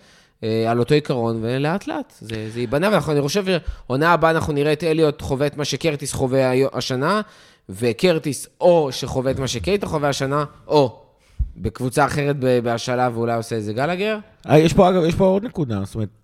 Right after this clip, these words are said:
Speaker 2: לאליוט יש הרבה מה ללמוד, כן? זאת אומרת,
Speaker 1: נכון,
Speaker 2: כישרון,
Speaker 1: נכון, נכון, גם עניין של
Speaker 2: הכישרון
Speaker 1: ביטחון.
Speaker 2: שלו,
Speaker 1: גם
Speaker 2: כישרון.
Speaker 1: ביטחון וגם ניסיון.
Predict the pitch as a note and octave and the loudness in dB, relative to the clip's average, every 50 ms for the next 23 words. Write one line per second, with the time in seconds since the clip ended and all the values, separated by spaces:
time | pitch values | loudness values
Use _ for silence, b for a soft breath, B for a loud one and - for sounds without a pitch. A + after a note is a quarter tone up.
0 | _ _ G#2+ G#2+ G2+ G#2 A#2+ D#3 F#3+ G#3 G3+ A3 E3+ - C3+ A#2+ A#2 C3 D#3 F3+ | _ _ -6 0 2 4 4 6 6 4 2 2 0 2 2 4 6 6 6 6
1 | G#3+ E3+ C#3 A#2+ A#2 A#2+ D3+ G3+ A3 C#3+ B2+ - - D3+ E3+ E3 - B2+ A#2+ G2+ | 4 2 4 4 4 4 4 2 4 2 2 0 0 -2 -2 0 -2 -4 -4 -2
2 | - C3+ F3 G#3+ - A2+ C3 D3+ E3 - - B3+ B3 F#3+ - C3 B2 B2 B2+ B2 | 0 2 4 4 6 8 8 8 6 4 2 0 2 2 2 2 4 4 6 8
3 | A#2 A2+ B2+ D3+ E3 E3+ - D#3+ C#3+ D3 D3+ D#3 D#3 D#3 D#3 D3+ C#3+ C#3 C3+ B2+ | 8 8 8 8 6 6 6 6 8 8 8 8 8 8 8 8 8 8 6 6
4 | A#2+ G2 C3 C#3 D#3 F3 A#2 G#2 A2 B2+ C#3 D3+ D#3 D3 C3 C#3 D3 D#3 D3 - | 4 4 4 6 6 8 8 8 8 8 6 6 6 6 4 4 4 2 0 0
5 | - A#2+ A#2 C3 D#3+ F#3 F3 D3 B2+ | 2 2 2 4 2 2 0 0 -2